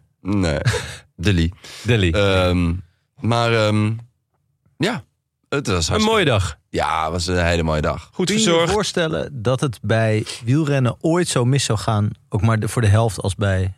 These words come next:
Speaker 3: als gisteren in de arena? Dat is toch echt
Speaker 1: Nee.
Speaker 3: ondenkbaar.
Speaker 2: Nee.
Speaker 1: Dat is echt, dat,
Speaker 2: Nee.
Speaker 1: dat maakt het ook zoveel leukere
Speaker 3: Ja.
Speaker 1: sport natuurlijk. Wij
Speaker 2: Sowieso
Speaker 1: zaten
Speaker 2: is
Speaker 1: ook... Ik
Speaker 2: Heel moeilijk om, eh, om iets te bestormen.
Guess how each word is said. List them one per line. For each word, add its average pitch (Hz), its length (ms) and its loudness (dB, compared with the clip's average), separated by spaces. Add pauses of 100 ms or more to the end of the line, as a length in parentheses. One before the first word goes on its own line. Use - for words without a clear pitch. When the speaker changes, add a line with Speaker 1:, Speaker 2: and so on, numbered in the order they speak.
Speaker 3:
als 104 160 -4
gisteren 110 360 -2
in 104 100 0
de 107 60 0
arena? 117 240 -2
Dat 120 140 0
is - 80 -4
toch - 180 -4
echt 127 260 -6
Speaker 1:
Nee. 82 160 0
Speaker 3:
ondenkbaar. 95 400 2
Speaker 2:
Nee. 90 300 2
Speaker 1:
Dat 92 180 0
is - 80 -2
echt, 78 400 -4
dat, 92 140 0
Speaker 2:
Nee. 98 160 0
Speaker 1:
dat 85 80 2
maakt 90 180 2
het - 100 -6
ook 82 100 -2
zoveel 85 600 0
leukere 78 640 0
Speaker 3:
Ja. 110 140 -2
Speaker 1:
sport 78 220 -2
natuurlijk. 73 440 -4
Wij 95 180 2
Speaker 2:
Sowieso 101 100 2 (120)
Speaker 1:
zaten 101 80 2
Speaker 2:
is 98 60 2
Speaker 1:
ook... 95 120 -4 (320)
Ik 101 120 -4
Speaker 2:
Heel 131 200 4
moeilijk 117 440 2
om, 101 260 2
eh, 90 380 2 (100)
om 107 120 0
iets 104 200 -2
te - 100 -2
bestormen. 110 580 0